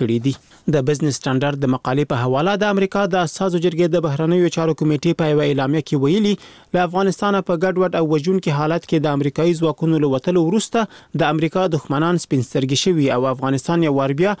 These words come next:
د تروریستانو په خوندي پټنځای بدل شوی دی. وروسته له هغه چې طالبانو د دوه زره یوویشتم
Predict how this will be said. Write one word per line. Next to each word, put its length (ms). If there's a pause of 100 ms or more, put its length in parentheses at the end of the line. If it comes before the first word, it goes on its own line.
(460)
د 160
تروریستانو 640
په 100
خوندي 300 (100)
پټنځای 800
بدل 320
شوی 320
دی. 140 (320)
وروسته 320
له 100
هغه 240
چې 160
طالبانو 480
د 100
دوه 140
زره 180
یوویشتم 380